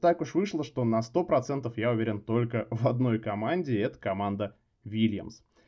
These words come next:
К сожалению, легендарная конюшня продолжает свое движение по формульному чистилищу, из которого очень трудно выбраться. Это межсезонье показалось, что прогресса Вилки не достигли ни в чем, и отставание от других команд в лучшем случае осталось таким же.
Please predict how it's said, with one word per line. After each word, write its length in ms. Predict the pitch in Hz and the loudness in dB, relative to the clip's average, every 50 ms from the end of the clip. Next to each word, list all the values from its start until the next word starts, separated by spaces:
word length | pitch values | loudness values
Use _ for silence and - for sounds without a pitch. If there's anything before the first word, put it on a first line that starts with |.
| _ _ _ | _ _ _
К 60 | - | -8
сожалению, 500 | - 139 123 120 147 175 208 220 202 175 | -4 0 0 2 4 4 4 4 4 2
легендарная 540 | 151 135 127 131 127 131 147 143 139 123 113 | 0 0 0 0 0 2 2 2 2 0 -2
конюшня 440 | 113 - 113 117 139 156 - 131 120 | 0 0 0 0 -2 -2 -4 -4 -6
продолжает 600 | 113 101 107 104 117 131 131 139 143 117 101 - | -4 -4 -2 0 0 0 2 0 0 -2 -2 -4
свое 200 | - 107 101 98 | -6 -6 -6 -6
движение 600 | 98 107 110 120 117 117 113 107 98 92 85 87 | -4 -2 -2 0 0 0 0 -2 -2 -4 -8 -12
по 280 | - _ 101 92 87 87 - _ | -12 _ -10 -10 -10 -10 -10 _
формульному 540 | 120 117 113 110 107 101 98 98 95 98 98 | -4 -4 -2 -2 -4 -6 -6 -6 -8 -8 -10
чистилищу, 760 | - - 127 123 120 - 170 214 208 214 - - - 151 | -8 -6 -6 -6 -4 -4 -4 -2 -2 -2 -4 -4 -6 -6
из 180 | 135 - 110 - | -6 -4 -6 -6
которого 640 | - 110 98 - 147 151 131 131 127 113 - - _ _ _ - | -6 -6 -6 -4 -4 -2 0 0 -2 -2 -2 -6 _ _ _ 0
очень 580 | 127 135 135 120 - - 117 117 110 113 - _ - | 2 4 2 2 0 -2 -2 -2 -2 -2 -6 _ -4
трудно 500 | 123 117 113 113 107 104 107 107 101 - _ _ _ - | -2 0 0 0 0 -2 -4 -6 -6 -8 _ _ _ -8
выбраться. 580 | 104 113 120 113 113 107 101 - - - - - _ _ _ _ _ _ - | -4 0 0 0 0 0 -4 -6 -12 -18 -20 -20 _ _ _ _ _ _ -4
Это 200 | - 151 - 208 | -2 -2 0 0
межсезонье 540 | 202 208 196 - 226 185 185 226 240 233 208 | 0 0 0 0 -2 -2 0 0 0 0 0
показалось, 560 | - 175 - 175 175 175 208 208 175 135 120 | -2 0 2 4 4 4 4 2 2 2 0
что 260 | - - - 127 123 | -2 -4 -4 -2 -2
прогресса 600 | 113 117 113 117 120 127 139 170 208 220 - - | -2 0 0 2 2 4 4 2 2 2 2 0
Вилки 340 | - 127 156 170 170 170 147 | 2 6 6 4 4 4 0
не 120 | 135 131 | 0 2
достигли 500 | 117 117 120 120 - 143 151 131 135 131 | 2 2 2 0 0 -2 0 0 2 4
ни 200 | 120 117 120 123 | 6 6 6 6
в 100 | 127 131 | 4 0
чем, 420 | - - - 151 117 104 95 95 92 | -2 -2 2 2 2 2 2 0 -4
и 80 | 104 | -4
отставание 640 | 104 110 120 - - - 117 113 131 151 170 165 147 | -2 -2 -2 -4 -2 2 4 4 6 6 6 6 4
от 80 | 127 113 | 2 0
других 280 | 110 117 117 123 123 | 0 -2 0 0 -2
команд 480 | 117 - 117 117 135 151 156 139 127 - - | -2 0 0 2 2 2 0 0 -4 -4 -2
в 180 | 123 120 123 147 | 0 2 6 6
лучшем 520 | 185 196 220 196 180 123 - - 113 101 | 8 8 8 6 4 2 0 -2 -4 -4
случае 480 | 95 - 131 160 202 202 - 135 117 101 | -2 0 2 2 2 2 2 2 2 2
осталось 480 | 95 101 - - 127 143 143 127 127 | 2 0 -2 0 0 0 0 0 -2
таким 420 | - - 110 120 117 - 117 104 98 | -2 -2 -2 0 0 0 0 0 -2
же. 140 | 98 - | -4 -10